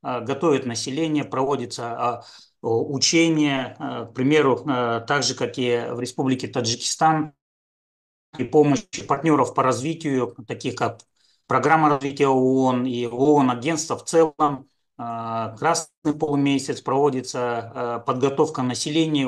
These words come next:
и обучение по, э, первой, оказанию первой помощи, э, проводятся различные тренинги в различ-,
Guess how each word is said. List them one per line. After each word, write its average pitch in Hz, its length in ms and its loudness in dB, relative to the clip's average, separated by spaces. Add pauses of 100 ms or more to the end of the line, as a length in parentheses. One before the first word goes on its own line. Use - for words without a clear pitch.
(180)
и 131 200 -2
обучение 123 840 -2
по, 123 360 -2 (400)
э, 117 280 -2 (100)
первой, 135 380 6
оказанию 131 500 0
первой 160 400 4
помощи, 139 720 -4
э, 120 520 -4
проводятся 131 580 2
различные 123 640 -2
тренинги 151 480 2
в 131 60 -2
различ-, 135 360 -6